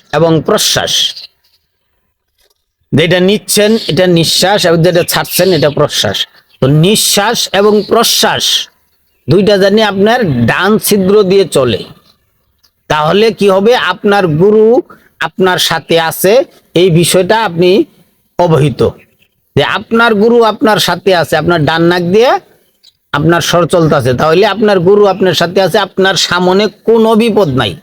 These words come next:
আর যখনই দেখবেন ডান নাক থেকে বাম নাকে চলে গেছে, তাহলে বিপদ আসার সম্ভাবনা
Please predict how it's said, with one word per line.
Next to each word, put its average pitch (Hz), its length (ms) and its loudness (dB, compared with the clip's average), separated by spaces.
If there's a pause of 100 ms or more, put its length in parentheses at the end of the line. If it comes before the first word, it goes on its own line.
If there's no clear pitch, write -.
(1800)
আর 180 200 -4 (100)
যখনই 208 600 0 (720)
দেখবেন 208 420 0
ডান 180 220 -2
নাক 214 220 0
থেকে 220 180 2
বাম 196 300 0
নাকে 202 220 2 (120)
চলে 220 180 4
গেছে, 165 300 0 (840)
তাহলে 190 360 0 (480)
বিপদ 196 540 0
আসার 185 340 -2 (140)
সম্ভাবনা 190 600 2